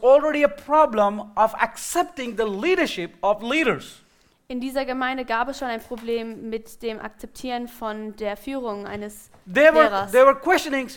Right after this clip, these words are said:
Speaker 1: "Paul, who are you? Can you say this to us?"
Speaker 2: Sie haben gefragt, „Ja, wer bist du eigentlich, Paulus? Kannst du uns das überhaupt sagen?“
Speaker 1: You read Paul's letter, he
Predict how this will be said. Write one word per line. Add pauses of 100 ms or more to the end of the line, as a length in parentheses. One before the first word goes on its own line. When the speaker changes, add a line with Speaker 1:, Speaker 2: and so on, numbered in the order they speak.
(140)
Speaker 1:
"Paul, (320)
who
are
you? (240)
Can
you
say
this
to
us?" (300)
Speaker 2:
Sie
haben
gefragt,
„Ja,
wer
bist
du
eigentlich,
Paulus?
Kannst
du
uns
das
überhaupt
sagen?“ (400)
Speaker 1:
You
read
Paul's
letter,
he